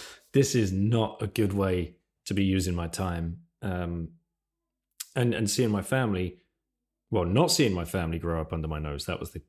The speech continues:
that was the, the sucker punch. So we made the brave decision to quit and start traveling with the kids. And we took the kids out of school. Um, they were eight, six, and two three-year-old twins at that point in life.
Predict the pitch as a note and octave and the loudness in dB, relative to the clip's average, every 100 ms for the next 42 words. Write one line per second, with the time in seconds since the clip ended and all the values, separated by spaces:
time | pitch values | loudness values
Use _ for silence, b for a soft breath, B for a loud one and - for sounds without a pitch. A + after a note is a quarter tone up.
0 | - - - - D#2 - - E2+ F2 - | -8 -8 -8 -6 -6 -6 -6 -4 -4 -6
1 | - G2 - - b b b b b b | -6 -6 -6 -12 b b b b b b
2 | - B2 B2 B2+ - _ _ - B2+ C#3+ | 4 6 6 4 -2 _ _ 2 6 8
3 | E3 - C3+ A#2+ - - A#2 G2 - - | 6 6 4 4 2 4 4 4 0 -6
4 | - A#2 F#2+ - - - - F#2 - A#2 | 2 4 4 0 -10 -8 -4 -2 -2 0
5 | F#2+ - - - A2+ G2+ F#2 E2+ - - | 2 0 -2 2 2 4 0 -2 -4 2
6 | G#2+ E2+ F#2 - - - G#2+ E2+ G2 F#2+ | 2 2 -2 -2 -6 -4 -2 0 -2 -2
7 | - A2 F#2+ E2 b b b b b _ | -4 0 -2 -2 b b b b b _
8 | F#2 F2 F2 F2 - - G#2 F#2+ - A#2+ | -4 -2 -2 -6 -8 -6 0 0 2 2
9 | A2 - - A2 - G#2 F2 G#2 - G#2 | 2 0 2 0 2 -4 0 -2 0 0
10 | G2 F2+ E2+ - B2 G2 F2 E2 G2 F2+ | 2 0 -2 -4 -2 0 -2 -4 -4 -6
11 | - - F#2 - F2+ F#2+ A#2 - - | -6 -6 -6 -4 -4 -2 -4 -8 -20